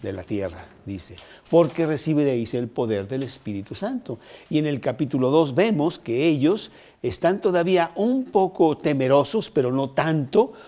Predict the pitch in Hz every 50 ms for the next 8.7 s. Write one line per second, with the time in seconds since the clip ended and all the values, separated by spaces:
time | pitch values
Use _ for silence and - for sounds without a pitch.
0 | - _ - 135 127 127 117 117 - 135 120 117 117 117 113 110 104 101 104 110
1 | 107 131 135 127 127 127 123 - - 127 - - 139 135 131 - - - 139 113
2 | 110 117 110 - - 113 101 - 135 110 135 135 - - 143 135 180 285 - -
3 | - - - - - - _ - 113 120 113 - - 147 151 151 151 - - -
4 | _ _ _ - 127 123 123 131 - 123 123 123 135 135 135 131 127 131 131 123
5 | 143 139 160 180 185 - - - - - - _ _ _ _ _ _ _ - 101
6 | 107 120 127 135 127 131 - 135 - - 180 180 175 165 151 - 226 - - -
7 | - - - - _ - 117 117 113 107 107 107 107 110 110 107 98 92 113 117
8 | 113 - - 190 190 151 120 127 135 175 190 185 -